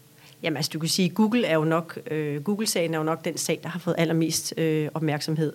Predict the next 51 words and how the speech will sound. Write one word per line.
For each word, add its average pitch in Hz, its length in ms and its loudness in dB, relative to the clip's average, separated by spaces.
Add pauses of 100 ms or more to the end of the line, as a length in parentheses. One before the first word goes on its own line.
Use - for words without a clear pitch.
(120)
og 156 140 -2
det 160 60 -2
er - 20 2
jo 160 80 4
også 156 220 0
den, 151 160 -2 (160)
den 147 120 -2
største, 156 420 -2 (220)
den 160 80 -2
største 156 340 -2
sag. - 280 -2 (760)
Øh, 160 200 6
og - 180 0
det 170 140 2
kort 185 240 4
fortalt 175 420 0
handler 170 280 0
den 170 200 2
jo 165 120 2
om, 156 280 2
at, - 280 -8
øh, 151 380 0
at 143 80 -4
Google 165 260 4
ikke 151 120 0
havde 175 100 2
overholdt, 160 480 0
øh, 151 100 2
samtykkekravene. 151 800 -4 (920)
Så - 160 4
er 185 60 10
der 202 100 8
jo, 175 240 8
øh, 156 420 8
kan 180 100 0
man 170 80 4
sige, - 200 0
i 151 240 0 (160)
England 214 500 4
er - 80 -6
der 156 60 2
varslet 175 500 2 (140)
nogle 165 180 2
meget 160 200 2
store 185 200 -2
bøder 180 240 2
også. 165 300 -2
Der 185 60 -2
er 156 240 0
British 156 380 -2
Airways, 190 520 0